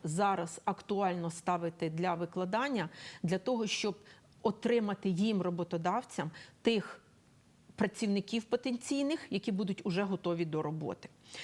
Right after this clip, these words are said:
Ем, другий вагомий, ем, такий фактор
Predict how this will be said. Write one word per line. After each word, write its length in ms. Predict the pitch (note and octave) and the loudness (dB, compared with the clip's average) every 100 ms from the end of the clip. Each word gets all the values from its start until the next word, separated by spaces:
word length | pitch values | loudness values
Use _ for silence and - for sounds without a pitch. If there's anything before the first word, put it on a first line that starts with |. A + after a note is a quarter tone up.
| - - - - | -10 -10 -12 -2
Ем, 480 | D#3+ D#3+ D3+ - - - - - | 0 0 -2 -6 -8 -10 -10 -2
другий 380 | E3+ D#4 D#4+ C#4 | 2 4 4 2
вагомий, 680 | A3+ G3 A#3+ A3+ G#3+ F3+ - - | 2 2 2 2 -2 -4 -6 -4
ем, 420 | E3+ D#3+ D#3+ D#3+ | -2 -2 -2 -4
такий 440 | - G3 A#3 G3+ - | -2 -2 0 0 -2
фактор 560 | - - C4+ - - E3+ | -4 0 0 0 -2 -2